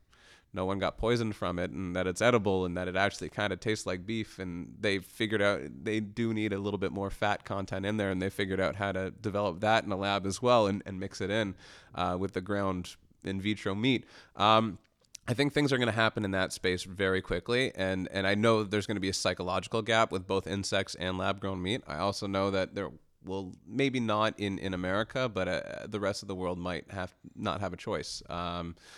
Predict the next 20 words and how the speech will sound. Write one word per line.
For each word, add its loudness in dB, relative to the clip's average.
or, 4
or 6
at 2
least, 0
uh, 4
you -2
know, 0
traditional 0
meat -2
and -4
protein 0
sources -4
might -2
become -6
a -2
lot -2
more -2
expensive, -4
and -4
the, -4